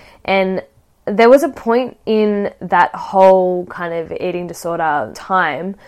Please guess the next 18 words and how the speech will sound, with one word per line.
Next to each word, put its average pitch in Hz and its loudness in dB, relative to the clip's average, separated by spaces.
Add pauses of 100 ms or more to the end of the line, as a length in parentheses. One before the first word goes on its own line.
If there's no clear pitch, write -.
(220)
that 180 4
I 185 6 (240)
genuinely 190 -2
didn't 180 -8
know 160 -4
if 160 -6
I 160 -2
was 165 -6
going 170 -8
to 175 -8
be 175 -6
able 165 -4
to 180 -6
pull 180 -14
myself 170 -6
out 165 -4
of 208 -4
it, 311 2